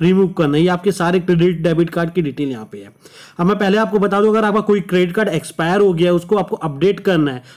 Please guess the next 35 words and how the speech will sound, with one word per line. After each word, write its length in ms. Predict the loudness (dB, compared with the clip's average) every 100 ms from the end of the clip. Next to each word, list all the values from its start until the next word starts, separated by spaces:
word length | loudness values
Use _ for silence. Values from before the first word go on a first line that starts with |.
| -6
तो 60 | -2
यहाँ 120 | -2
से 60 |
update 440 | -2 -2 0 0 2
now 100 | 2
डाल 280 | 2 0 0
के 220 | 0 -2 -4 -18 -8
आप 180 | -6 -2
यहाँ 120 | 0
पे 80 | 0
अपने, 220 | 0 0 -2 -6 _ -10
अम, 160 | -8 -8 -4
जो 240 | -2 0 0
कार्ड 300 | 0 0 0
है 80 |
उसका 200 | 0 0
मंथ 360 | 2 2 0 0
या 180 | 0 0
और 240 | 0 0 2
ईयर 320 | 2 2 -2 -10 -6 -2
लिख 220 | 0 0
के 80 | -2
अपने 240 | 0 -2 0
कार्ड 200 | 0 0
को 80 | -2
अपडेट 340 | 0 0 -2
कर 140 | -2 -6
सकते 340 | -8 -14 -6
हैं, 80 | -2
अगर 100 | -2
आपको 200 | -2 -2
अपडेट 380 | -4 -2 0 0
करना 280 | -2 -6 -6
है 80 | -10
तो। 160 | -12